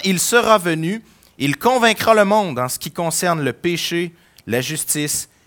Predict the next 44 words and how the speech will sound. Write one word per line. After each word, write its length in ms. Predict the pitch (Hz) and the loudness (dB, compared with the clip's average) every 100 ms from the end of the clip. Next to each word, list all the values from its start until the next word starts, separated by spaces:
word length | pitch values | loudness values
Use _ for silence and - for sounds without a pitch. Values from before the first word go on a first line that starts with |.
| _ | _
et 120 | - 131 | -6 -2
le 140 | 135 | -2
jugement. 480 | 120 143 139 165 139 - _ _ _ _ - - | -2 -8 -6 -6 -6 -10 _ _ _ _ -14 -4
En 100 | 120 | -4
ce 80 | |
qui 80 | - | -4
concerne 420 | 131 131 - 147 | -6 -4 0 0
le 100 | 139 | -2
péché, 420 | 127 135 127 - 160 | -2 -4 -2 -2 -2
parce 280 | 131 - | -2 -4
qu'il 160 | - 139 | -6 -6
ne 80 | 127 | -6
croit 300 | - 123 117 | -4 -4 -2
pas 180 | 120 120 | -2 -2
en 140 | 120 | -2
moi, 220 | 151 226 240 - - - _ _ | 0 -2 -2 -4 -8 -14 _ _
la 160 | 113 139 | -2 0
justice, 580 | 143 226 - 294 269 - | 0 -2 0 2 2 0
parce 260 | 156 - | -2 -4
que 120 | - | -6
je 80 | 135 | -6
vais 160 | 131 147 | -4 -2
au 120 | 135 | -2
Père 480 | 113 147 185 143 87 _ _ - | -2 -4 -4 -8 -12 _ _ -14
et 80 | 110 | -6
que 120 | 131 | -6
vous 160 | 120 | -4
ne 80 | 127 | -4
me 100 | 123 | -4
verrez 320 | 113 123 117 | -2 -2 -4
plus, 340 | 107 151 180 175 _ _ _ | -8 -6 -6 -8 _ _ _
le 120 | 104 | -6
jugement, 520 | 123 156 156 143 151 156 | -4 -4 -4 0 0 -2
parce 220 | 117 - | -6 -8
que 100 | 107 | -8
le 120 | 98 | -8
prince 380 | - - 143 117 | -8 -8 -8 -8
de 80 | 110 | -10
ce 160 | - | -10
monde 420 | 101 101 107 107 107 _ _ _ | -8 -8 -8 -12 -18 _ _ _
est 300 | - 113 110 _ _ - | -2 -2 -2 _ _ -18
jugé. » 540 | 82 117 101 127 92 _ _ _ _ _ _ _ _ _ _ _ _ - _ | -12 -10 -8 -8 -8 _ _ _ _ _ _ _ _ _ _ _ _ -20 _
Donc, 160 | 92 98 | -14 -14
prions. 320 | - - 95 | -14 -12 -12